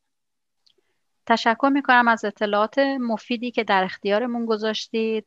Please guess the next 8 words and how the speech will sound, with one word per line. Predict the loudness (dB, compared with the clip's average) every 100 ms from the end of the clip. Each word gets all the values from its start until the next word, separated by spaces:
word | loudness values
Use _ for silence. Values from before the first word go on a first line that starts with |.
| -4
و |
امیدوارم | -4 -4 -8 -4 -2 -2
که | -4 -4 -2 -2 -4
شنوندگانمون | -4 -6 -2 -4 -4 -8 -8 -6 -6 -6
هم | -2 -2 -2
از | -6 -10
این | -8
اطلاعات | -10 -8 -6 -4 -2 -2